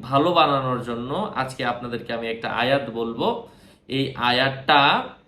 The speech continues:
একশত সত্তর বার, একশত সত্তর বার প্রত্যেক দিন রাতে এভাবে সাত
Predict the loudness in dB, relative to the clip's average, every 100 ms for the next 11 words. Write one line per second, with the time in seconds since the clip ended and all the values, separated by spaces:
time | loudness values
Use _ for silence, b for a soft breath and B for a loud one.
0 | _ _ _ _ _ 4 4 4 -4 -2
1 | -2 0 0 0 -2 0 0 0 0 0
2 | 2 6 6 6 4 -2 -14 _ _ _
3 | _ _ _ _ _ -6 -2 -2 -6 -6
4 | -6 -4 -4 -4 -2 -4 -4 -4 -2 0
5 | 0 0 -2 -12 _ _ 0 0 -2 -4
6 | -2 -4 -4 -2 -4 -4 -8 -8 -10 -4
7 | -2 -2 -4 -2 2 2